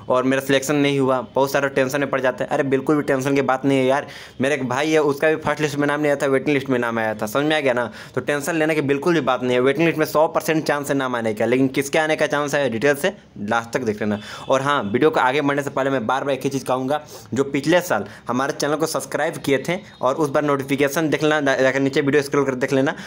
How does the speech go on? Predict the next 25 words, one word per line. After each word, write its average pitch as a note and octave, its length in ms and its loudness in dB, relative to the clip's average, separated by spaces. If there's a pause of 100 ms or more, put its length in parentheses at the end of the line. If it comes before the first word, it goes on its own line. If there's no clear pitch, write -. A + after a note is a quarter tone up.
(220)
उनका D3 220 2
फर्स्ट E3 260 -2
लिस्ट D#3+ 180 -2
में D3+ 120 4
नाम D3+ 220 0
नहीं E3 180 4
आया C#3+ 140 4
था, E3+ 120 -2
उनका D3 240 0
सेकेंड C#3+ 340 0
लिस्ट E3 220 -2
आया D3 200 2
तो D#3 120 0 (140)
फट D3+ 120 -2
से D#3 140 -2
कि C#3+ 80 0
मैं C#3 220 0
सबसे C3+ 240 -4
पहले B2 240 0
बताया A#2+ 300 2
था B2 120 -4
और B2 60 0
बहुत A#2 220 2
लोग, A#2+ 180 0
ए, A2+ 360 2